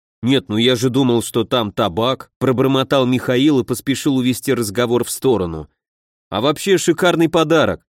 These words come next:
Хочу такую же картину. Вот завоюю и себе замок, повешу на стену и буду хвастаться». «А что, на картине правда нарисовано?» перекрикивая шум, задал вопрос один из гостей. «Вас тогда пятеро было?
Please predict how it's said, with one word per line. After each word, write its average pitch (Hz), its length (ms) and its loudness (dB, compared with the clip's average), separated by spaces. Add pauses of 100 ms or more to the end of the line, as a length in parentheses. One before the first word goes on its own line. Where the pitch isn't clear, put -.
(180)
Хочу 143 320 0
такую 156 360 2
же 127 120 0
картину. 113 600 -2 (240)
Вот 117 240 -2
завоюю 170 480 0
и 180 120 0
себе 143 360 0
замок, 98 480 -2 (240)
повешу 151 460 2
на 151 140 2
стену 165 360 2
и 127 60 2
буду 147 260 2
хвастаться». 110 880 -2 (560)
«А 156 220 -2
что, 220 380 0
на 143 140 0
картине 226 680 -2
правда 254 480 0
нарисовано?» 214 1000 0
перекрикивая 143 800 2
шум, 156 300 -2
задал 135 400 0
вопрос 135 460 0
один 147 300 0
из 120 100 -4
гостей. 117 640 -4 (460)
«Вас 170 380 -2
тогда 202 440 -2
пятеро 277 580 0
было? 220 540 0